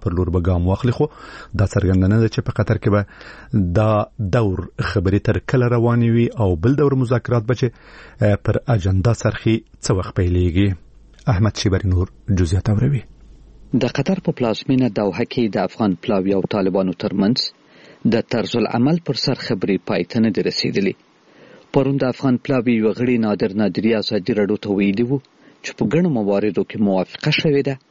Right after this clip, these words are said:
Speaker 2: ډېر مهم اختلافي موضوعات نشته، یوازې یو دوه واړه ټکي شته چې هغه به هم هیله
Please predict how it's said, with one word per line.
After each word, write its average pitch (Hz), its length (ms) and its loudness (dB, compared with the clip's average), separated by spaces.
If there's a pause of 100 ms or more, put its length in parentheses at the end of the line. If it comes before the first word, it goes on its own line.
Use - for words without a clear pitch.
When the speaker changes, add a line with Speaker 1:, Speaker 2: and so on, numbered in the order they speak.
(260)
Speaker 2:
ډېر 104 280 0 (100)
مهم 107 360 0
اختلافي - 560 -4
موضوعات 98 640 -2
نشته، 123 500 0 (540)
یوازې 143 400 0
یو 110 100 4 (140)
دوه 151 160 2
واړه 117 320 0
ټکي - 260 -8
شته - 180 -4 (420)
چې - 80 -4 (100)
هغه 170 260 -2
به 143 140 0
هم 131 160 2
هیله 127 200 0